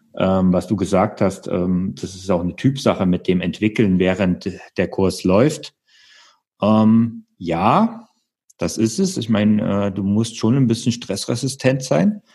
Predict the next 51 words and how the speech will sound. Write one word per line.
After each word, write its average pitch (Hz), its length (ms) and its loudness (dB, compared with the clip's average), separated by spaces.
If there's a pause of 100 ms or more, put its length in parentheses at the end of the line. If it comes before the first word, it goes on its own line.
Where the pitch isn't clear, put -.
(400)
ähm, 117 260 4
wenn 110 120 4
du 120 100 2
das 110 220 0
machst 139 340 2
und 107 140 -2
jede 123 240 4
Woche 107 220 2
liefern. 147 560 2
Und, 107 280 2
ähm, 104 300 0
ich 98 140 -4
habe 107 140 -2
die 107 80 -4
Diskussion, 113 760 0 (480)
äh, 101 240 2
mit, 98 260 0 (460)
äh, 104 80 -2
einer 98 420 0
Kollegin 127 460 4
gehabt, 139 520 0 (140)
ähm, 101 260 2
die 95 120 -2
gesagt 101 360 0
hat, 104 200 0
ähm, 95 260 -2
ja, 95 240 2
ich 98 140 -4
habe 98 100 0
ein 95 60 0
kleines 92 320 -2
Kind 120 160 -2
zu 123 100 -2
Hause, 110 260 4
das 92 200 -2
ist - 120 -8
mir 110 120 4
einfach 101 260 -4
zu - 180 -8
heikel, 113 320 -2
ich - 160 -4
produziere 95 540 -2
wenigstens 104 480 0
zwei, 95 220 0
drei 87 240 0
Wochen 117 200 0
vor. 85 280 -2
Und 82 60 -2
ich 82 120 -6
sage, 92 220 -6
ja, 113 80 -2